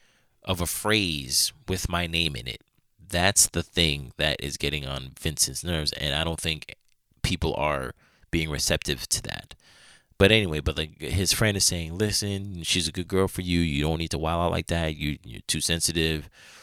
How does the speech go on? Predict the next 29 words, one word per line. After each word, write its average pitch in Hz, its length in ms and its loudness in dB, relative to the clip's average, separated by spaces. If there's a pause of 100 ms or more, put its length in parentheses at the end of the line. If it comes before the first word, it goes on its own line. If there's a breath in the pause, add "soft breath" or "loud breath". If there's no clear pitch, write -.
(160 loud breath)
You 73 100 -10
just 87 160 2
need 90 100 0
to 76 60 -8
think 80 220 -4
of 73 60 -2
the 73 60 -2
bigger 78 240 2
picture," 85 580 4 (200)
wh-, 69 220 -6
which 165 180 0
is 175 80 6
all 170 240 2
pretty 135 240 0
much 117 240 2
correct. 90 540 0
But 85 160 -2
at 85 120 -6
the 85 80 -2
same 85 300 0
time, 78 600 -6
when, 78 320 -6
when, 76 420 -4 (1700 loud breath)
when 101 180 4
something 131 360 6
pierces 120 560 4
you 78 100 -2
like 71 300 -2
that, 69 420 0